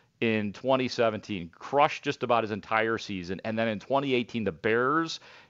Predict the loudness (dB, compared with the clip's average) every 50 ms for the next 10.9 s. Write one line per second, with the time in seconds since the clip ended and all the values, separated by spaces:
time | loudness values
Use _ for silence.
0 | _ _ -12 -8 -6 -4 2 4 6 6 6 6 6 6 6 6 4 2 -2 -4
1 | -2 -2 -2 -4 0 4 4 6 6 6 4 4 4 4 2 2 2 4 4 4
2 | 4 4 -2 -6 -6 -2 -2 0 2 4 2 2 2 0 -4 -6 -6 -6 -8 -10
3 | -6 -6 -6 -4 -2 0 0 0 0 -4 _ _ -10 -2 0 2 2 4 2 0
4 | 0 -2 -10 -20 -20 -20 -20 _ _ 2 4 6 6 6 8 8 8 8 8 4
5 | 2 -4 -4 -2 -2 -2 -2 -2 -4 -6 -2 0 2 2 2 0 -2 -2 0 0
6 | 0 0 -2 -2 0 0 0 0 0 0 0 0 -4 -10 -6 0 2 2 2 4
7 | 4 4 4 4 2 0 -2 0 0 0 -2 -4 -8 -10 -10 -10 -10 -10 -6 -6
8 | -4 -4 -6 -10 -12 -16 -14 -8 -4 -2 0 0 0 0 2 2 2 2 0 -4
9 | -2 0 2 2 2 0 -4 -4 -4 -2 0 0 0 0 0 0 2 4 4 4
10 | 4 4 2 -2 -6 -8 -6 -6 -6 -6 -6 -4 -4 -4 -6 -8 _